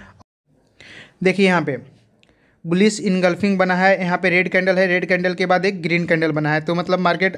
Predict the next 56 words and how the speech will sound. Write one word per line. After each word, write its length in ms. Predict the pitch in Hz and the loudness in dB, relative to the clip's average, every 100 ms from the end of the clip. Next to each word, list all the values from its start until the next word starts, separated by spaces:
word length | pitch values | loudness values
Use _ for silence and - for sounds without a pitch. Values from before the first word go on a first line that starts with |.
| - | -4
अप 140 | 156 | -2
जाएगी। 340 | 160 151 139 135 - | 0 0 -2 -8 -6
मार्केट 280 | 160 170 170 | -4 -2 0
क्या 120 | 185 | 2
जाएगी? 280 | 185 185 190 | 2 0 0
अप 180 | 185 | 0
जाएगी। 280 | 156 151 143 139 - - - | 0 -2 -2 -8 -16 -10 -4
लेकिन 240 | 180 196 | 0 2
उसके 200 | 190 190 190 | 2 0 2
पहले 360 | 185 180 185 180 - - | 2 2 0 -4 -18 -2
ड्रैगन 360 | 156 175 190 190 | 2 4 2 0
फ्लाई 240 | 190 185 | 2 2
डोजी 280 | 175 170 180 | 2 0 0
भी 100 | 185 | 0
बना। 240 | 170 165 147 | 0 0 -2
ड्रैगन 360 | 160 180 190 | 0 2 0
फ्लाई 220 | 190 185 180 | 0 -2 0
डोजी 280 | 180 180 | -2 -2
भी 160 | 180 190 | 0 0
एक 160 | 185 190 | 0 0
रिवर्सिबल 520 | 175 170 170 175 175 | 0 0 0 -2 -2
कैंडल 260 | 175 165 156 | 0 0 0
होता 180 | 156 | -2
है, 60 | 151 | -2
डाउन 240 | 165 180 | 0 0
ट्रेंड 240 | 175 180 170 | 0 -2 -2
को 100 | 208 | -4
अप 200 | 196 190 | -4 -4
ट्रेंड 180 | 175 170 | -4 -2
में 100 | 165 | -2
चेंज 240 | 165 156 | -4 -4
कर 140 | 151 143 | -4 -6
देता 260 | 143 143 | -6 -6
है। 60 | 139 - - - | -8 -12 -20 -10
तो 60 | 175 | -4
देखिए 240 | 180 185 | 0 0
दो 220 | 143 156 165 | 0 0 2
दो 120 | 196 | 2
चीज़ 240 | 202 190 190 | 2 0 0
अब 140 | 156 | 0
बन 180 | 160 180 | -2 0
गया 180 | 175 165 | 0 0
है, 60 | |
तो 140 | 160 180 180 - - 175 | -2 -6 -8 -14 -16 -6
एकदम 260 | 170 190 | 0 0
हंड्रेड 340 | 147 175 208 214 | 2 0 2 2
एंड 160 | 202 - 196 | 0 -2 -2
टेन 160 | 214 | -2
परसेंट 360 | 208 196 196 185 | -2 -6 -4 -4
ये 80 | 185 | -2
क्या 160 | 185 180 | 0 2
होगा? 180 | 185 185 | 2 2
मार्केट 400 | 175 175 226 - - - - | 0 0 -2 -6 -20 -10 -2
अप 160 | 170 | -2
जाएगी, 300 | 147 156 139 139 | 2 0 0 -4
मार्केट 500 | 156 165 208 220 | -2 0 0 -2